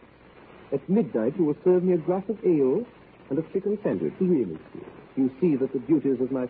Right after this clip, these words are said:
Speaker 1: servant are not arduous. My present servant has been with me for four years. I have been forced to dismiss him. He brought me my shaving water this morning at a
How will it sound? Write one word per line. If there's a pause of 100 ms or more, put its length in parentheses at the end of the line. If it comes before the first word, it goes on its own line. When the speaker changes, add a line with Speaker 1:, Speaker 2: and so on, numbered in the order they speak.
Speaker 1:
servant
are
not (100)
arduous. (800)
My
present
servant
has
been
with
me
for
four
years. (800)
I
have
been
forced
to
dismiss
him. (760)
He
brought
me
my (100)
shaving
water
this
morning
at
a